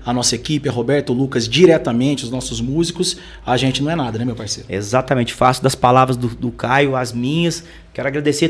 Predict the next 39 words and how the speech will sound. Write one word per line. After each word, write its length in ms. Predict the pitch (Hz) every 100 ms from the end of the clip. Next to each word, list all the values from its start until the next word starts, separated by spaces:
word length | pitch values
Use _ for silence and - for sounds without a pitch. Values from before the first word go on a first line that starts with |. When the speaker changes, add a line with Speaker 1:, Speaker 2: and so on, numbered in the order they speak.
| -
Speaker 2:
por 120 | - -
todo 320 | - 196 220
mundo 240 | 170 175
que 80 | -
curte 320 | - 160 170
o 20 | 143
nosso 200 | 143 -
trabalho, 500 | 127 123 135 151 139
seja 260 | - 170
nas 180 | 165 135
redes 180 | 143 -
sociais, 640 | 135 - 127 139 143 - - - -
seja 320 | - - 180 185
nos 180 | 170
nossos 340 | 151 147 - -
shows, 360 | - 151 143
né, 480 | 135 143 135 127 120
apoia 560 | 117 - - 156 175 151
a 20 |
gente 220 | 135 151
de 80 | 151
alguma 300 | 139 139 135
forma. 520 | - 135 151 151 139 - - -
O 40 |
pessoal 280 | 151 156 175
que 100 | -
compareceu 580 | 170 160 190 160 - 196
no 80 | 185
nosso 300 | 156 - 135
D 80 | 139
V 140 | 135
D, 360 | 113 139 151 147
o 40 |
pessoal 320 | 165 165 165
que 60 | -
comparece 600 | 180 170 160 147 175 165
nos 100 | 139
nossos 300 | 147 143 127
shows, 420 | 135 151 151